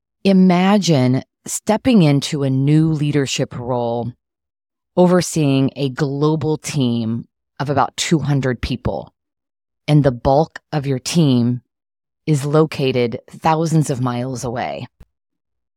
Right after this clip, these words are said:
Through that pivotal experience, today's guest learned important leadership lessons about building trust,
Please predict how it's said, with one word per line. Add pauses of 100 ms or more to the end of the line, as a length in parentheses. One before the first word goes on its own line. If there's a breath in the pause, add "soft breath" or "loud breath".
(380)
Through
that
pivotal
experience,
today's
guest
learned (120)
important
leadership
lessons (100)
about
building
trust,